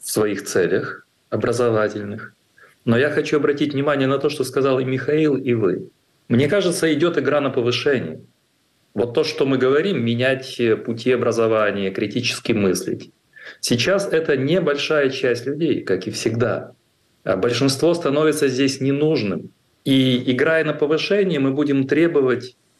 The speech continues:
друг от друга всё большего уровня оригинальности, критичности, аналитичности.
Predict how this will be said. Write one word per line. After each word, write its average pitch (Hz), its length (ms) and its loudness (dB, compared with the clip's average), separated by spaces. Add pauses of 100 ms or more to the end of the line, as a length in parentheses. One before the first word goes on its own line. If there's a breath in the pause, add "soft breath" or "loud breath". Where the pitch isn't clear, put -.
друг 135 420 0
от 113 160 -2
друга 139 480 2
всё - 240 -2
большего 139 560 2
уровня 98 760 -2 (600)
оригинальности, 135 840 0
критичности, 117 1200 0 (340 loud breath)
аналитичности. 117 1200 -2